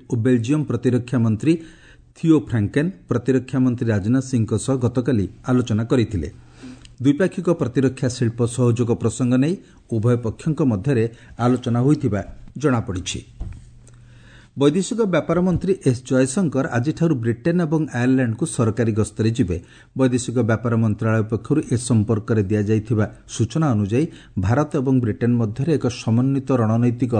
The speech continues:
ଭାଗିଦାରୀ ରହିଆସିଛି। ସେହିଭଳି ପ୍ରତିରକ୍ଷା, ସୁରକ୍ଷା, ବାଣିଜ୍ୟ, ଅର୍ଥନୀତି, ସ୍ୱାସ୍ଥ୍ୟ, ଶିକ୍ଷା ଏବଂ ଜନସମ୍ପର୍କ ଭଳି ବିବିଧ କ୍ଷେତ୍ରରେ ଦୁଇ ଦେଶ ମଧ୍ୟରେ ଦ୍ୱିପାକ୍ଷିକ ସମ୍ପର୍କ ସଶକ୍ତ ହୋଇଛି।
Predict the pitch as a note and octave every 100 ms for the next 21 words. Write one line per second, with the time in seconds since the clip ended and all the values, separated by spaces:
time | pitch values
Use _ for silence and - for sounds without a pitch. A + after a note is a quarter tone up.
0 | - - - G2+ - A#2+ C#3+ B2 A#2 C3
1 | B2 G2+ - E2+ E2+ - - - - -
2 | - C#3 C3+ C#3+ F3 - G#2 C3 A#2+ -
3 | D#3+ D#3+ - A2 A2 - D#3 E3+ - -
4 | A2+ A#2 A#2+ A#2+ D#3 G#2+ - - B2 A#2+
5 | E3 D#3 - G#2+ - D3 C#3 G#2 - C#3+
6 | A#2+ A2 G#2 - - - G2+ A#2 A2+ D3+
7 | D3+ D#3 - C3 B2 A2+ G2+ G#2 B2+ C#3
8 | D#3+ G#2+ G2+ A#2 - - - G#2+ B2+ C3+
9 | C3 A#2+ G#2+ G#2+ C#3+ A2 G2+ G#2+ C#3+ C#3
10 | C3+ B2+ - A2 A2+ C3+ A2 A2 - -
11 | - C3+ - G2+ - A#2 G#2+ -